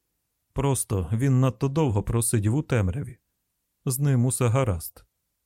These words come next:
Тільки не згадуйте про протонну радіацію". "Намагатимусь уникати цієї теми". Пілчар відвернувся від яскравого світла. "Це великий ряд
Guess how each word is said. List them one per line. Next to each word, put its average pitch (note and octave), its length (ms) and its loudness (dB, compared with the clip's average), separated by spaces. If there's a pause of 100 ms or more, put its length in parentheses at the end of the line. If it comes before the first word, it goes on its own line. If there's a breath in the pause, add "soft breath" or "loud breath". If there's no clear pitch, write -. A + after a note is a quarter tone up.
(120)
Тільки C3 440 2
не B2+ 120 2
згадуйте A2+ 460 0
про A2 300 2
протонну A2+ 540 0
радіацію". A2+ 680 -2 (1000)
"Намагатимусь F#3 760 0
уникати F3 480 2
цієї A2 360 -2
теми". F2+ 380 -4 (680)
Пілчар B2 560 -2
відвернувся C3+ 680 -2
від G2+ 240 -2
яскравого A2 600 -2
світла. G#2+ 480 -6 (720)
"Це C3+ 420 0
великий B2 580 2
ряд C3 460 0